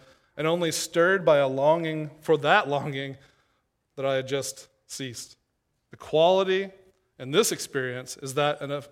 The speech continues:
of an unsatisfied desire, which it itself is more desirable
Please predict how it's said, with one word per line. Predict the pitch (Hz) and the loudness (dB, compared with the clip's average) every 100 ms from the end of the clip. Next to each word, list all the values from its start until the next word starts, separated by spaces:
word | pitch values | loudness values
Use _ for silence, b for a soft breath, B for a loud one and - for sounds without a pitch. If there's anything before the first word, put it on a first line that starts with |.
| - | -4
of | 151 | -4
an | 143 147 | -2 -4
unsatisfied | 175 190 190 175 165 170 147 | -2 2 4 4 2 2 2
desire, | 135 127 143 139 127 123 - B B B | 0 -2 0 0 -2 -6 -12 B B B
which | 147 143 - - _ - | -4 -4 -10 -20 _ -2
it | 196 - | -2 0
itself | 170 - - 151 143 - | -8 -4 -2 0 -2 -6
is | 131 | -8
more | 139 165 196 | 0 2 2
desirable | 185 147 127 120 117 120 | 2 0 0 -4 -6 -8